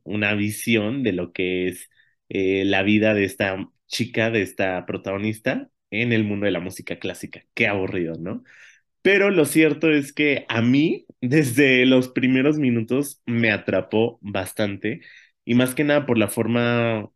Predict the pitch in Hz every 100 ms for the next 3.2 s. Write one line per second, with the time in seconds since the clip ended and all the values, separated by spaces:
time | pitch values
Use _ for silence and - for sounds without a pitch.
0 | _ _ - 123 117 117 113 104 104 127
1 | 123 123 110 104 104 104 98 - 98 -
2 | 92 92 90 92 87 92 95 90 92 -
3 | 92 -